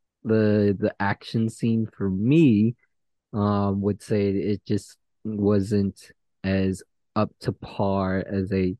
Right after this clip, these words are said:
high action movie that I'm used to.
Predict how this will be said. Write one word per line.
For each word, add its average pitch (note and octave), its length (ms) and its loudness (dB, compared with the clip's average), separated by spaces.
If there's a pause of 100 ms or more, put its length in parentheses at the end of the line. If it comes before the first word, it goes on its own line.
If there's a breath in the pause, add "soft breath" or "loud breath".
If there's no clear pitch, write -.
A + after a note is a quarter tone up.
(180)
high G2 680 0 (340)
action G2 480 -6
movie F#2+ 640 -2 (360)
that A2 140 2
I'm G2 240 0
used G2 360 0
to. F2 200 -6